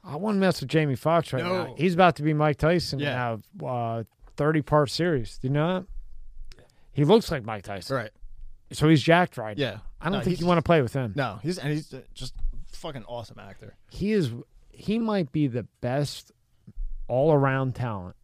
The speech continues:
Speaker 2: Probably, yeah, one of.
Speaker 1: Scott, who's better than him? He can sing. He can rap. Comedy.
Speaker 2: Oh, just in terms
Speaker 1: act.
Speaker 2: of talent, yeah. No.
Speaker 1: But, like, what can't this guy do?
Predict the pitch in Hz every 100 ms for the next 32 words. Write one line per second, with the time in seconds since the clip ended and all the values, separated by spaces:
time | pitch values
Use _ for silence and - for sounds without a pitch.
0 | _ - 120 113 110 107 127 117 110 113
1 | 104 101 - - - 190 147 170 185 190
2 | 170 131 117 98 - 143 143 120 - -
3 | 143 95 87 147 139 147 135 147 123 87
4 | - _ _ _ - 160 151 151 117 98
5 | 151 139 143 151 135 - - 139 147 131
6 | 135 120 101 135 135 151 156 - 190 214
7 | - 170 190 202 - 139 - 143 123 -
8 | 180 185